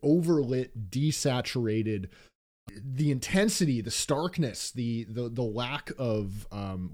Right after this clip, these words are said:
warmth is, you know, it, it puts you into Maniwa's shoes, 'cause this is an episode, I think, uh, explicitly told from Maniwa's point of view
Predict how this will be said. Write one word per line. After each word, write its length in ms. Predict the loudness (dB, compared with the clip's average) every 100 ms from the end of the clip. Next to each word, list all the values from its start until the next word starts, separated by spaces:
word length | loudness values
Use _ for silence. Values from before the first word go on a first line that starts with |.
| -4
warmth 640 | 0 2 2 2 -8 -14 -16 -16 -4
is, 500 | 0 0 -2 -6 -8 -16 -20 _ _
you 80 | 0
know, 120 | 0 0
it, 140 | -4 -2
it 200 | -6 0
puts 360 | 4 4 4
you 180 | 0 0 0
into 360 | -2 0 0
Maniwa's 580 | 0 -2 -2 -4 -4 -4
shoes, 460 | -4 2 2 0 -2
'cause 160 | 0
this 160 | 0 0
is 140 | 0
an 100 | 0
episode, 320 | -4 -4 -4
I 80 | -4
think, 300 | -4 -8 -8 -18 -20 _ _ _ _ _ -4
uh, 140 | -4 -4
explicitly 760 | -8 -4 2 8 8 8 0 0
told 340 | 0 2 0
from 200 | -2 -4
Maniwa's 500 | -2 -4 -4 -6 -8
point 320 | -8 -8 -8
of 60 | -10
view 320 | -12 -14